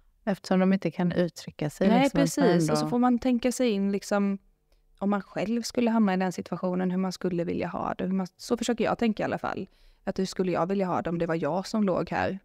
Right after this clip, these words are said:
Speaker 2: Vad skulle jag vilja att man tänkte på då? Sen är ju inte alla likadana, men vissa, mm,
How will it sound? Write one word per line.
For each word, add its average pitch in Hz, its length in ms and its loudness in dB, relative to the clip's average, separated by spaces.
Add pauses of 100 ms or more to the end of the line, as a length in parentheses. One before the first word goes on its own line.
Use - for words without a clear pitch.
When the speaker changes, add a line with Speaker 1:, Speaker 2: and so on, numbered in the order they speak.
(120)
Speaker 2:
Vad 208 320 -4
skulle 196 240 -2
jag 160 100 0
vilja 151 300 -4
att - 280 -10
man 185 180 -4
tänkte - 400 -6
på - 140 -6
då? 190 280 -6 (120)
Sen 190 200 -2
är 190 40 2
ju 196 40 2
inte 185 180 -2
alla 180 180 0
likadana, 175 520 -2
men 196 160 0
vissa, 190 420 -2
mm, 190 600 -2